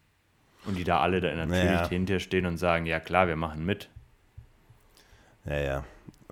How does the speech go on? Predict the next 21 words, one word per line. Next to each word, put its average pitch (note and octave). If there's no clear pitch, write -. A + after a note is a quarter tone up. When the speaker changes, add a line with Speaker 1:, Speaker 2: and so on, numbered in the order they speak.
Speaker 2:
Also F#2
vor F2
allem E2
auch F2
so, F2
so F#2+
ein F2
bisschen, F2+
so F2
ein E2
bisschen E2+
Goldfinger-mäßig, F#2
ne? F#2+
Wird F#2
einer, F2+
Speaker 1:
Ja. F2
Speaker 2:
einer F2+
entfernt F#2
und F2+
umgebracht F#2+
und, E2